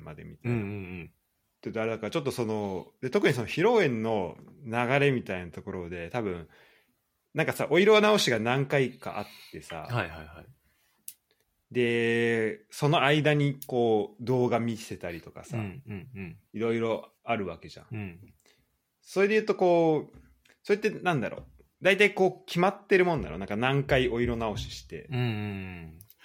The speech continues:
Speaker 1: この、ここにはこういう感じの動画を流す。例えばここでプロフィール
Speaker 2: はいはい。
Speaker 1: ムービー流すみたいなのって、
Speaker 2: うん。
Speaker 1: なんか、む-、向こうからな、例えばブライダルの人と話したりした時に、
Speaker 2: うんうん。
Speaker 1: なんか、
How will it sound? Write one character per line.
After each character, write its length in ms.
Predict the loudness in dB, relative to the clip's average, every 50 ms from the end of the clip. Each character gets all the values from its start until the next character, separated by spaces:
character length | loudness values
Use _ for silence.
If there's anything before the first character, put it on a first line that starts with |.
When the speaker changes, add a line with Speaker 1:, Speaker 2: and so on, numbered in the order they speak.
| -20 -8 -4
Speaker 1:
こ 100 | -2 0
の、 240 | 2 2 2 0
こ 120 | 0 -2 0
こ 120 | 2 2
に 100 | 4 4
は 80 | 4 2
こ 260 | 0 0 2 2 4
う 40 | 4
い 100 | 4 2
う 400 | 2 2 2 0 0 -2 -4 -6 -8
感 300 | -8 -6 -4 -4 -4 -4
じ 120 | -4 -4
の 120 | -2 -2
動 260 | 0 0 0 0 0 0
画 140 | 0 0
を 400 | 0 2 0 0 0 -2 -6 -10 _ _ _ _ _ _ _ _ _ _ _
流 280 | -4 -2 2 2 2 0
す。 240 | 0 -4 -8 -6 -4
例 100 | -2 -2
え 40 | 0
ば 180 | 0 -2 -4
こ 140 | -6 -4 -2
こ 80 | 0 0
で 60 | 0
プ 120 | 0 0
ロ 140 | -2 -2 -2
フ 60 | -2
ィ 180 | -2 -4 -4 -4
ー 40 | -4
ル 340 | -6 -8 -10 -12 -14 _ _ _ _
Speaker 2:
は 220 | -8 -6 -6 -6
い 40 | -6
は 160 | -10 -10 -8
い。 40 | -8
Speaker 1:
ム 60 | -8
ー 40 | -8
ビ 120 | -10 -10 -10
ー 160 | -8 -8 -6
流 100 | -6 -8
す 100 | -8 -10
み 120 | -12 -12 -10
た 100 | -10 -10
い 60 | -10
な 80 | -10
の 80 | -12 -14
っ 20 |
て、 280 | -16 _ _ -10 -10 -10
Speaker 2:
う 60 | -10
ん。 180 | -10 -12 -14 -16 -18 -20 _ _ _ _ _ -8
Speaker 1:
な 100 | -8 -6
ん 20 | -4
か、 280 | -6 -6 -8 -8 -12 -18 -20 _ _ _ -12
む-、 240 | -8 -8 -8 -8 -10 _ _ -6
向 180 | -4 -2 -2 2
こ 240 | 4 6 6 6 4
う 60 | 4
か 140 | 0 0 0
ら 220 | -2 -4 -6 -8 -12 -18 -20 -16 -14
な、 100 | -14 -12 -8 -4
例 80 | -2
え 40 | -2
ば 80 | -2 -2
ブ 120 | 0 2
ラ 120 | 2 4 4
イ 40 |
ダ 80 | 4 4
ル 60 | 2
の 60 | 2
人 220 | -2 -2 -2 -4 -4
と 260 | -4 -8 _ -16 -12
話 280 | -10 -8 -8 -8 -8 -10
し 20 |
た 80 | -12 -14
り 60 | -14
し 60 | -14
た 60 | -16
時 200 | -18 -18 -14 -10
に、 60 | -8
Speaker 2:
う 40 | -8
ん 80 | -8 -8
う 20 | -10
ん。 20 |
Speaker 1:
な 80 | -12 -14
ん 80 | -14
か、 220 | -14 -16 -18 -20